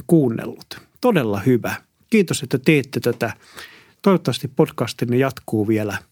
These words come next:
kauan. Siunausta päiväänne ja hyvää viikonloppua Hämeenlinnasta." Lämmin kiitos näistä kommenteista. Meillä on tullut myös pari kommenttia aiheisiin, jossa Päivi on ollut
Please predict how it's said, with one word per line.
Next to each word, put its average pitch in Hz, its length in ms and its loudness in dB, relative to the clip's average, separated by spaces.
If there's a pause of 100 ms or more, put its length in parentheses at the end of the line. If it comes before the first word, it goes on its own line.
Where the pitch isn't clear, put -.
(140)
kauan. 127 500 -2 (200)
Siunausta 143 500 4
päiväänne 120 600 2
ja 101 180 -2 (560)
hyvää 135 280 2
viikonloppua 120 920 0
Hämeenlinnasta." 113 1120 -2 (1700)
Lämmin 185 260 6
kiitos 156 400 2
näistä 123 420 -2 (320)
kommenteista. 139 840 4 (1500)
Meillä 160 180 4
on 147 60 0
tullut 156 260 6
myös 147 260 2 (280)
pari 165 220 4
kommenttia 147 540 4
aiheisiin, 135 460 2
jossa 131 220 2
Päivi 151 420 4
on 104 160 0
ollut 113 260 -2